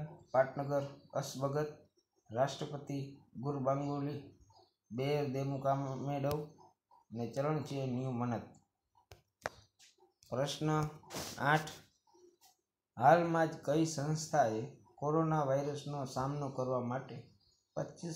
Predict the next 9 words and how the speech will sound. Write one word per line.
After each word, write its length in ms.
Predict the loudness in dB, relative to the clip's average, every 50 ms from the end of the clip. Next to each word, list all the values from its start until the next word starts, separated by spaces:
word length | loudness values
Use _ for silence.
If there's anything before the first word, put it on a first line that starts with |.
| -8 -6 -4
દેશોને 500 | -2 -2 -2 0 -2 -2 -2 0 -2 0
મદદ 280 | 0 0 0 0 0 -2 -2 -4 -8 -12 -20 _ _ _ -6
માટે 280 | -4 -4 -2 -2 -4 -6 -6 -4
ચૌદ 240 | -4 -2 -2 -2 -2 -2
હજાર 260 | 0 2 2 2 2 2
ચારસો 340 | 2 2 2 2 0 -2 -4 -4 -4
અડતાલીસ 440 | -4 -2 -2 -2 0 0 -2 -4 -6
કરોડ 440 | -8 -4 -2 -2 0 0 0 0 0
રૂપિયાનું 560 | -2 -2 -4 -6 -4 -2 -2 -2 -2 -4 -6